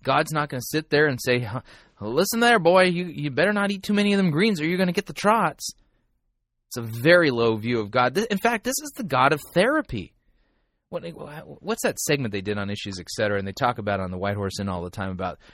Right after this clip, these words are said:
you know, people in America pretty much believe in moralistic therapeutic deism. Well, this is the God of moralistic therapeutic deism. There he is in all of his unglory.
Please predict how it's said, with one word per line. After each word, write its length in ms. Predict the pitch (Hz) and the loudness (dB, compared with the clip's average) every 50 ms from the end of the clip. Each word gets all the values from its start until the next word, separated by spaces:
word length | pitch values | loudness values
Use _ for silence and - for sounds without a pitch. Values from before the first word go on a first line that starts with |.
| _ _ _ _ - | _ _ _ _ -18
you 100 | - 107 | -14 -14
know, 80 | 110 | -12
people 480 | 104 - - 147 151 - 120 117 110 107 | -8 -6 -6 -6 -4 -4 -4 -4 -2 -2
in 80 | 104 104 | -2 -2
America 340 | 104 107 113 117 - 98 | -2 0 -2 -2 -2 -4
pretty 180 | 95 - 123 123 | -8 -6 -6 -4
much 240 | 113 110 104 - - | -4 -4 -4 -6 -8
believe 300 | 95 101 104 110 104 98 | -8 -6 -6 -6 -6 -4
in 80 | 98 | -6
moralistic 680 | 98 98 101 110 117 113 107 104 107 - - - 104 - | -4 -2 -2 0 0 0 -2 -2 -4 -6 -6 -8 -10 -8
therapeutic 680 | - 107 104 104 98 - - 110 107 98 87 76 80 85 | -4 -2 -2 -2 -2 -4 -6 -6 -6 -6 -8 -12 -14 -14
deism. 600 | 90 95 98 98 95 90 85 82 87 85 76 65 - _ _ _ _ _ _ _ _ _ _ _ _ _ _ _ _ _ _ _ _ _ _ - | -12 -10 -10 -8 -8 -8 -10 -10 -12 -12 -14 -16 -20 _ _ _ _ _ _ _ _ _ _ _ _ _ _ _ _ _ _ _ _ _ _ -4
Well, 240 | - 107 143 175 180 | 2 4 4 4 6
this 200 | 147 165 175 - | 4 2 0 0
is 100 | 196 170 - | 0 0 0
the 80 | 185 165 | 0 2
God 300 | 139 151 165 190 190 180 | 4 4 6 6 6 4
of 100 | 143 123 | 4 4
moralistic 720 | 127 139 170 190 185 175 165 180 175 - - 175 - - - - - | 4 4 6 6 4 4 2 0 -2 0 -4 -6 -6 -6 -14 -6 0
therapeutic 600 | 127 143 165 170 160 - - 170 180 180 170 - | 4 6 6 6 4 4 2 2 2 2 2 0
deism. 580 | - 151 196 214 160 117 107 120 139 151 143 113 | 0 2 4 4 4 4 4 0 -2 -2 -2 0
There 260 | 107 113 131 151 170 | 4 4 6 6 6
he 140 | 180 185 214 | 6 6 8
is 380 | 254 247 196 190 190 175 - 120 | 8 8 8 6 4 2 -2 -4
in 120 | 107 104 | -4 -2
all 280 | 101 117 143 165 165 156 | 0 0 2 2 2 2
of 120 | 147 127 | 2 2
his 360 | 120 117 110 101 92 90 90 - | 0 -2 -2 -2 -6 -10 -10 -4
unglory. 840 | - 127 143 151 147 131 120 117 135 156 156 123 92 85 73 - | 0 0 2 2 2 0 0 2 2 2 2 2 0 -2 -6 -10